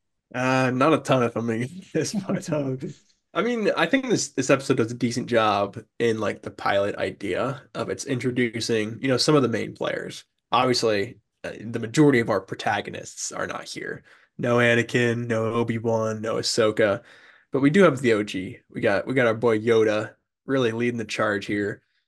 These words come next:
And also a, a, a cool clone introduction, I think. And obviously, I mean, the series is called Clone Wars. And I think another great thing that we didn't mention that I like about the series is the depth that the show gives all of the clones,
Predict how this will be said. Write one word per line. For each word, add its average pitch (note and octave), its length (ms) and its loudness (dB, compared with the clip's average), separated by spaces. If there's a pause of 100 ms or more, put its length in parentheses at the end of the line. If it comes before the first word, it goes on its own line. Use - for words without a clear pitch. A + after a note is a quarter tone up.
And F#3+ 80 0
also C4+ 300 4
a, C#3+ 300 2
a, - 20 0 (200)
a C#3 40 0
cool A#3+ 300 0
clone C3+ 360 2
introduction, - 580 -10
I - 40 -14
think. - 360 -18 (160)
And A#2+ 80 -2
obviously, B2+ 460 4 (500)
I C3+ 60 0
mean, B2 220 -2
the B2 200 0
series D#3 380 6
is A#2 120 0
called C#3+ 540 2 (140)
Clone C3 460 -2
Wars. A#2+ 560 0 (200)
And G#2 100 -2
I A2 60 0
think D#3+ 440 0
another B2 280 2
great A2+ 220 2
thing A2 100 -6
that A2 120 -4
we A2 60 -2
didn't G#2+ 180 0
mention G#2+ 260 -4
that G2 120 -2
I - 20 0
like G2+ 240 -2
about - 180 -2
the - 60 -8
series F2+ 540 -4
is A2+ 140 -6
the - 120 -10
depth - 540 -4 (200)
that G2 240 -2 (100)
the A2 100 -2
show G#2+ 240 -2
gives G2+ 440 0 (500)
all D#3+ 180 8
of - 180 -14
the - 60 -20
clones, - 440 -12